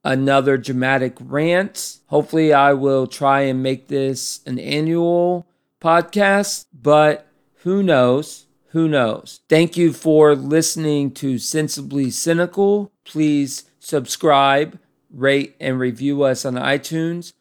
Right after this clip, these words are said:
Also, check us out on Twitter at Cynical Sensibly, Instagram, Sensibly Cynical Pod, and you can check out our Facebook group.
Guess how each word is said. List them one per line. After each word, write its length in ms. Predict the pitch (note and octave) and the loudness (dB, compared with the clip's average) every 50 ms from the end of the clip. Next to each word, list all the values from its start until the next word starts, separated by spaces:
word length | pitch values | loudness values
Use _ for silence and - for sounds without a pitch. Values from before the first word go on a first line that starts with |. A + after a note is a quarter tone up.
| _ _ _ | _ _ _
Also, 720 | - C#3+ C#3 D3+ D3 D3 - F3+ E3+ E3+ F3 F#3 F#3 F3+ - - _ _ _ _ | 0 2 4 4 2 2 4 4 6 6 6 4 2 -2 -10 -20 _ _ _ _
check 360 | - - - E3+ E3 D#3+ - | -8 -2 0 0 0 0 0
us 180 | D#3+ D3 - - | -2 -2 2 2
out 180 | D#3+ D#3 D3+ | 2 4 4
on 240 | D3+ D3 C#3+ C#3+ C3 | 4 2 2 0 -4
Twitter 800 | - - - E3 E3 D#3 D3 D3 C#3+ C3+ C3 B2 A#2+ A2 A2 _ _ _ _ _ _ _ _ _ | -8 -4 0 2 4 4 4 4 2 2 2 0 0 -2 -6 _ _ _ _ _ _ _ _ _
at 460 | - D3+ C#3+ D3 D#3 E3 E3+ - - _ _ _ _ _ | -2 0 2 4 4 2 0 -2 -10 _ _ _ _ _
Cynical 580 | _ - - - F3+ E3+ E3 E3 D#3+ - D#3 D3+ | _ -14 -6 -2 -2 0 0 0 -2 0 -2 -2
Sensibly, 920 | D3+ - - E3 D3+ C3+ - D3+ C3 A#2+ A#2 B2+ B2+ B2 A#2 A2 G#2+ G#2+ _ _ _ _ _ _ _ - | -2 -2 -4 -4 -4 -4 -6 -8 -8 -6 -4 -2 -2 0 -2 -2 -6 -10 _ _ _ _ _ _ _ 0
Instagram, 960 | D#3 D#3 D3+ - - - F3+ D3 D#3+ E3+ F3 F3+ F3 F3+ F#3 F#3+ G3 G3 G3 _ _ _ _ _ _ _ _ _ _ _ | 0 2 2 0 0 -2 0 2 4 4 4 4 4 4 4 2 0 -2 -8 _ _ _ _ _ _ _ _ _ _ _
Sensibly 840 | - - - - - - F3 F3 E3+ - F3 D#3+ D3 E3 E3+ D#3+ | -14 -10 -8 -4 0 2 2 2 2 0 -4 -2 2 4 4 4
Cynical 640 | C#3+ - - - E3 D#3+ D#3 D3 - D3+ D3 C3+ B2 | 4 2 2 2 2 2 2 0 0 -2 -2 -2 -4
Pod, 720 | - _ - - D3 C#3+ C#3+ D3 D3+ D#3 E3 F3+ F#3+ - - _ _ _ _ _ - | -8 _ -4 0 4 4 6 6 4 4 2 0 -2 -6 -14 _ _ _ _ _ -4
and 580 | - D3+ D3+ D3+ D#3 D#3 D#3+ D#3+ E3 E3 - - _ _ _ _ - | -2 0 2 2 2 2 2 0 -2 -4 -10 -14 _ _ _ _ -10
you 160 | - D3 D#3+ | -8 -6 -4
can 180 | D#3 F3+ C#3+ B2+ | -2 -4 -4 -4
check 320 | - - F3+ D#3+ D3+ D#3 | -2 0 2 2 2 2
out 340 | E3+ D#3 D#3 D#3 D#3 D3+ - - | 4 4 4 4 4 0 -2 -2
our 260 | - D3+ D3+ D3+ D3+ | 0 2 4 2 2
Facebook 760 | D3+ - - - E3 C#3+ B2+ - - _ - C3 A#2+ G#2 _ | 0 -4 -4 0 0 0 0 -2 -8 _ -6 -6 -6 -6 _
group. 440 | - - B2+ B2 A#2 A2 G#2 G#2 - | -12 -10 -6 -4 -4 -4 -4 -6 -10